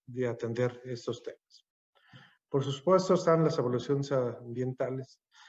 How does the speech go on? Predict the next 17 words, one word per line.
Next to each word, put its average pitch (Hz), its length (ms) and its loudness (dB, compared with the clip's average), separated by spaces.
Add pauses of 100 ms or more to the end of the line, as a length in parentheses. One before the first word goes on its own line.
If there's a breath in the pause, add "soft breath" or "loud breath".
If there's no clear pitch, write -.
(200 loud breath)
pero 139 180 4
también, 151 600 4
y 135 80 -2
esto 135 180 -4
es - 140 -14
importante 127 500 -2
decirlo, 123 560 -4 (240 soft breath)
está 127 420 -2 (240)
el 120 140 -8
tema 120 240 0
social. - 380 -12 (920)
Y 123 140 -2
ahí 123 180 0
creemos 127 360 -2
que - 80 -4
la 113 160 0
consulta 131 580 -6